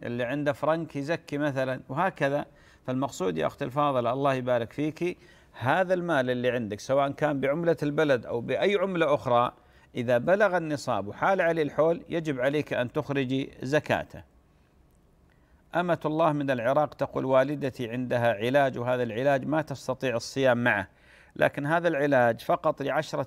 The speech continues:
أيام خاصة في رمضان ما استطاعت وبعد ذلك صامت، هل تقضي هذه الأيام أم تطعم معها فقط؟" أختي الفاضلة بارك الله فيك، أمة الله من العراق،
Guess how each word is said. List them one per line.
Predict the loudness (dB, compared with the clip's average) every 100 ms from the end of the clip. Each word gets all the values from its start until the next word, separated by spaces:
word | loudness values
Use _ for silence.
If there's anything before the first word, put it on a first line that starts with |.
| -6
أيام | -4 0 2 0 -2 -18 _ _
خاصة | -2 -2 -2 -4 -4
في | -4 -2
رمضان | 0 2 2 2 -2 -12 _ _ _
ما | -6 -4
استطاعت | -2 -2 2 2 2 -4 -8
وبعد | -8 0 2 2 -2 _ _ _ -4 0 0 0
ذلك | 2 2 0 -4
صامت، | -2 0 0 -2 -2
هل | -2
تقضي | 0 -2 -2 0
هذه | 2 2 0
الأيام | -2 0 2 2 0 -6 _ _ -4
أم | -4 0
تطعم | -2 -2 -2 0
معها | 0 0 2 0
فقط؟" | 2 0 4 4 2 _ _ _ _ -8
أختي | -8 -6
الفاضلة | -2 0 0 0 2
بارك | 2 2 0
الله | -2 -2
فيك، | -4 -4
أمة | -4 -2 -2
الله | 0 0 0
من | 0
العراق، | 0 2 4 4 2